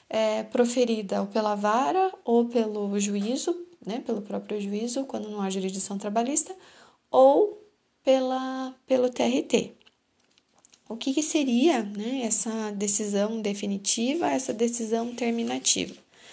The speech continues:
Bem simples de, de lembrar. A decisão definitiva é também chamada decisão de mérito, ou seja, é aquela em que o juiz, ah, resolve o mérito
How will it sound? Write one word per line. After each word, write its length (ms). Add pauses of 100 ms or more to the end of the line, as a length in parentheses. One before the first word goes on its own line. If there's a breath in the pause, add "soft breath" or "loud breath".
(520 loud breath)
Bem 240
simples 540
de, 300
de 160
lembrar. 500 (460 loud breath)
A 60
decisão 720
definitiva 1080
é 60
também 340
chamada 440
decisão 640 (200)
de 200
mérito, 540
ou 80
seja, 360
é 160
aquela 360
em 100
que 100
o 80
juiz, 460 (480 loud breath)
ah, 160
resolve 560
o 40
mérito 680